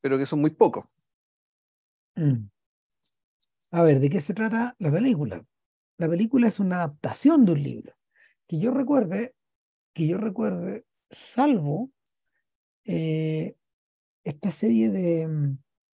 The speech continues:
Speaker 2: basada en las novelas de Ramón Díaz Heterovich, que Agüero en algún momento hizo pa' T V N, eh, él nunca había hecho una adaptación.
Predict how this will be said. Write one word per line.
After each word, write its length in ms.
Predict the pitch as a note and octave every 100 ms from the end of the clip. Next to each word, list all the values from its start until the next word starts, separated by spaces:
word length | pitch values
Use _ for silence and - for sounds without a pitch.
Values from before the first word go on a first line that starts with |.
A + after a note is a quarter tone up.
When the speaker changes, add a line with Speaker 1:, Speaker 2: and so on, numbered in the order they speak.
| _ _ _ _ _ _ -
Speaker 2:
basada 640 | E3+ D3+ D#3 - G#3+ A#3
en 100 | G#3+
las 100 | F#3+
novelas 440 | E3+ F3+ G#3+ G#3+
de 80 | F#3
Ramón 340 | E3+ E3+ G3+ G3
Díaz 260 | G#3+ G#3+
Heterovich, 640 | F3 D3+ A3 F#3 F3 - -
que 340 | - E3+ E3+
Agüero 540 | F3 E3 G3+ A3+ A#3+ - _ _ _ -
en 120 | D#3+
algún 340 | D#3+ E3+ A3+
momento 380 | A3 G#3+ A3+ -
hizo 200 | G#3 F#3
pa' 120 | D#3+
T 120 | D3+
V 260 | F3 D3+ C#3+
N, 280 | D#3 C#3+ B3 _ _ _ _ _ _ _ _ _ _ _ _ _ _ _ _ _ _ _ -
eh, 300 | F#3 F3 A#3
él 160 | G3 F#3+
nunca 240 | A3+ -
había 160 | G#3 G3
hecho 140 | -
una 100 | E3+
adaptación. 420 | D#3 D3 C#3 -